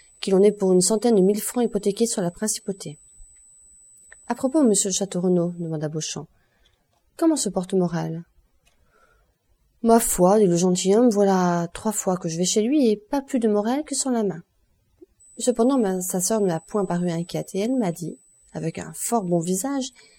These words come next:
qu'elle ne l'avait pas vu non plus depuis deux ou trois jours, mais qu'elle était certaine qu'il se portait bien. » « Ah, j'y pense. Le comte de Monte Cristo ne peut venir dans la salle, » dit Beauchamp. « Pourquoi cela ? » « Parce qu'il est acteur dans le drame. » «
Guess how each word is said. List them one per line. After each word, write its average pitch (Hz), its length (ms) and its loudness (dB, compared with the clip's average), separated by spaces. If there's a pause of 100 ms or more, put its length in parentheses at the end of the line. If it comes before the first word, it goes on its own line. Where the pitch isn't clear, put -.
(400)
qu'elle 269 180 6
ne 294 100 6
l'avait 247 220 4
pas 254 200 2
vu 208 160 -2
non 233 180 2
plus 277 260 -4
depuis 240 400 -2
deux 233 220 2
ou 254 60 -2
trois 254 220 -4
jours, 185 200 -2
mais 180 480 -2
qu'elle - 140 -10
était 175 180 -10
certaine 233 600 -6
qu'il - 100 -20
se - 140 -8
portait - 280 -12
bien. » « 180 200 -12 (1120)
Ah, 269 80 -2
j'y 254 160 -2
pense. 247 540 -2 (640)
Le 208 120 0
comte 240 220 2
de 208 40 2
Monte 190 200 2
Cristo 196 320 -2
ne 226 100 2
peut 185 140 -4
venir 185 260 2
dans 165 100 -2
la 208 140 0
salle, » 254 340 0
dit 175 80 -2
Beauchamp. « 165 440 -6 (640)
Pourquoi 170 260 -8
cela ? » « 180 300 -6 (960)
Parce - 180 -6
qu'il - 140 -10
est - 100 -14
acteur 226 320 2
dans 170 140 0
le 202 100 2
drame. » « 220 540 -4